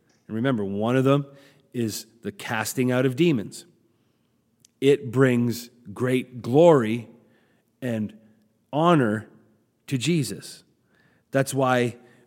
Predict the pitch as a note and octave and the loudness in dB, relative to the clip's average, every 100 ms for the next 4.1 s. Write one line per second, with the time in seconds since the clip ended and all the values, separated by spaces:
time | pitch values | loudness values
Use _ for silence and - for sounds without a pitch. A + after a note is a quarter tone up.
0 | _ - B2+ B2+ B2 A#2 C3+ A#2+ C3+ A#2+ | _ -4 0 2 0 -2 -4 -4 -6 -2
1 | B2 A2+ B2+ E3 D3+ A2+ A2+ A2+ - _ | 0 0 2 4 4 2 -2 -4 -20 _
2 | _ - C#3+ C3+ C#3+ F#3+ F#3 C3+ B2 A#2+ | _ 0 2 4 4 6 6 4 0 -4
3 | G#2 A#2+ G2 A#2 G#2 G2+ G#2 F#2+ - G2 | -2 -4 -4 -6 -6 -4 -6 -6 -10 -10
4 | D#2+ | -12